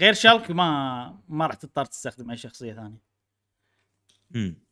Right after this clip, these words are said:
Speaker 1: إذا
Speaker 2: سو فار القصة حلوة،
Speaker 1: إيه،
Speaker 2: اللعبة
Speaker 1: أوكي.
Speaker 2: حلوة، مريحة جدا. آه، سالفة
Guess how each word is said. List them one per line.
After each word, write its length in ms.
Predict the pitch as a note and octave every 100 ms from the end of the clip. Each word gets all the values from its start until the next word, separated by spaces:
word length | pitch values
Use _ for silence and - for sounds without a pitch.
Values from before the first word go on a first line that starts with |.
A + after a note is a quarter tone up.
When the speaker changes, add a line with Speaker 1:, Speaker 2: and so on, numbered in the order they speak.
| -
Speaker 1:
إذا 100 | G#3
Speaker 2:
سو 60 |
فار 140 | G#3+ G#3
القصة 260 | G3+ F#3
حلوة، 320 | D3 D3+ C3 D#3+
Speaker 1:
إيه، 60 |
Speaker 2:
اللعبة 280 | F3+ E3+ D#3+
Speaker 1:
أوكي. 40 |
Speaker 2:
حلوة، 340 | D3 C#3+ B2+ B2+
مريحة 340 | B2+ D3 C3
جدا. 460 | A#2+ B2 G#2+ C#3+ E3+ - - F3 -
آه، 180 | A#2+ A#2
سالفة 360 | - D3+ D3